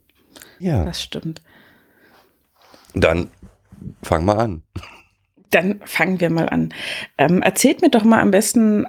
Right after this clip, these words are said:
Speaker 2: am Anfang so ein bisschen darüber, wie es zu dem Zusammenleben, wie es bei euch gerade passiert, gekommen ist. Also ihr habt drei fremduntergebrachte Kinder bei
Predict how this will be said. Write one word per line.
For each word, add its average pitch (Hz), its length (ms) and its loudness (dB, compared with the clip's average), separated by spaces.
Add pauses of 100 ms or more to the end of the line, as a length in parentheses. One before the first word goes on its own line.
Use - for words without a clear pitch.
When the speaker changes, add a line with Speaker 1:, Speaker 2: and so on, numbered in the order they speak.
Speaker 2:
am 190 180 0
Anfang 254 720 4 (1120)
so - 140 -2
ein 208 100 6
bisschen 233 340 6
darüber, 208 560 4
wie 220 140 6
es 233 260 0
zu 220 200 2 (220)
dem 202 320 4
Zusammenleben, 220 720 4
wie 220 40 2
es 220 120 -4
bei 190 100 2
euch 233 220 2
gerade 196 260 0
passiert, 190 440 -2
gekommen 156 420 -2
ist. 165 120 -4
Also 175 220 0
ihr - 160 2
habt 196 280 -2 (720)
drei 208 720 4
fremduntergebrachte 220 880 2
Kinder 262 300 4
bei 285 180 2